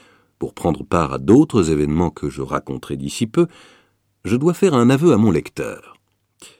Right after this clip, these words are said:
J'ai dit que notre exploration fut menée d'une part en cherchant la clé du lieu mystérieux et d'autre part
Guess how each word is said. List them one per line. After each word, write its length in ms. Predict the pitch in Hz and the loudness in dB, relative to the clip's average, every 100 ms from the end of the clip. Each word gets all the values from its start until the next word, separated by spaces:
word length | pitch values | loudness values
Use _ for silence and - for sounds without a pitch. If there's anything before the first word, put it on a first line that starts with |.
| _ _ _ | _ _ _
J'ai 120 | 90 | 2
dit 160 | 143 196 | 2 0
que 100 | 78 | 0
notre 220 | 71 - | -2 -4
exploration 640 | 69 - 80 123 - 190 | -10 -2 0 0 0 0
fut 160 | - 92 | 0 0
menée 220 | 92 131 | 4 4
d'une 200 | 82 78 | 2 -2
part 260 | - 175 107 | 0 0 -2
en 80 | |
cherchant 380 | 78 - - 98 | -4 -8 -6 -4
la 100 | 71 | -4
clé 260 | - 101 107 | 0 2 4
du 140 | 73 | 2
lieu 180 | 71 80 | 0 0
mystérieux 640 | 71 69 - 73 107 180 | -2 -6 -6 0 2 2
et 60 | 80 | 4
d'autre 300 | 101 143 - | 4 2 -2
part 420 | - 95 156 - | -4 -2 0 -2